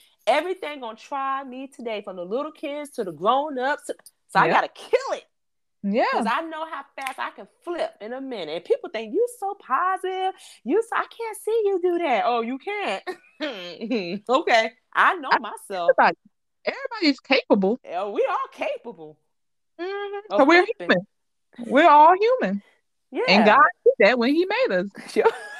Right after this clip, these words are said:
Speaker 2: That's how
Speaker 1: Please
Speaker 2: his
Speaker 1: don't try me. Okay? That's why we said, "Please don't. Let me just stay holy and righteous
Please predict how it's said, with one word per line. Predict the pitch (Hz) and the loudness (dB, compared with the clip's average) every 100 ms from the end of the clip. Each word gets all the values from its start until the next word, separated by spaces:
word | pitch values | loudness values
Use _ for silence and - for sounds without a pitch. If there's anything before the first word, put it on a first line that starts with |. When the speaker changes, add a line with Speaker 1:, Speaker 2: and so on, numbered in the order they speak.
| - - _ 640 698 587 _ - - _ _ 1077 1017 1077 - - | -20 -20 _ -20 -20 _ _ -20 -20 _ _ -20 -18 -16 -14 -4
Speaker 2:
That's | |
how | 165 | 4
Speaker 1:
Please | 453 508 | 6 8
Speaker 2:
his | 285 | 6
Speaker 1:
don't | 285 277 | 4 2
try | - 320 330 302 | 4 6 6 2
me. | 240 165 - _ - - _ - 254 _ _ - | -2 -12 -16 _ -20 -20 _ -20 -20 _ _ -12
Okay? | 214 349 330 320 | -8 -6 -8 0
That's | 208 285 | 2 2
why | |
we | 262 | -2
said, | - 220 | -6 -12
"Please | - 415 392 330 | -8 0 0 0
don't. | 190 185 202 | -4 -8 -4
Let | 330 | -4
me | 427 392 | -2 -4
just | 320 | -6
stay | - 247 | -8 -10
holy | 240 - 285 294 285 240 | -10 -8 -8 -8 -12 -10
and | 220 | -4
righteous | 220 233 269 - 240 | 0 0 -2 -8 -10